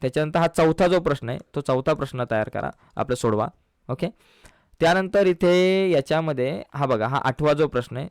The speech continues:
त्या आठव्या प्रश्नाची तयारी करा. ठीक आहे, झालं. तर पाचवं प्रकरण झालं. आता त्याच्यानंतर आपण सहावं जे प्रकरण आहे त्रिकोणमिती याच्याकडे थोडंसं वळूया. त्रिकोणमितीमध्ये जर का आपण विचार केला तर त्रिकोणमितीमध्ये बघा,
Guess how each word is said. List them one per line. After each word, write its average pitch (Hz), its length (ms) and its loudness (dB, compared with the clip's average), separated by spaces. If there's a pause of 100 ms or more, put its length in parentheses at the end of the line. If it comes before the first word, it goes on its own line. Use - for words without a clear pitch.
त्या 123 100 0
आठव्या 123 220 -2
प्रश्नाची 110 460 -8
तयारी 90 260 -2
करा. 80 160 -16 (140)
ठीक 151 100 -4
आहे, - 280 -14
झालं. 101 220 -4 (360)
तर - 60 -10
पाचवं 170 300 -4
प्रकरण 175 360 -4
झालं. 151 220 -4 (500)
आता 156 180 -2
त्याच्यानंतर 196 500 0
आपण 202 280 0
सहावं 170 400 2
जे 190 100 2
प्रकरण 151 380 -2
आहे 151 140 -4
त्रिकोणमिती 139 540 0
याच्याकडे 123 420 -2
थोडंसं 110 260 -6
वळूया. 104 320 -2
त्रिकोणमितीमध्ये 120 800 -8
जर 113 140 -8
का 110 120 -10
आपण 107 180 -14
विचार 104 340 -12
केला 143 180 0 (440)
तर 151 100 -2
त्रिकोणमितीमध्ये 170 760 0
बघा, 123 220 0